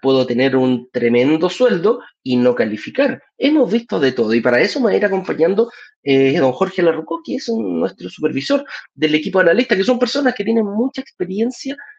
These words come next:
en la banca. Ellos vienen de la banca, fueron ejecutivos,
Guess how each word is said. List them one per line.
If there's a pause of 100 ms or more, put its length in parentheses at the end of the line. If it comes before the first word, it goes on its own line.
(160)
en
la
banca.
Ellos
vienen
de
la
banca,
fueron
ejecutivos,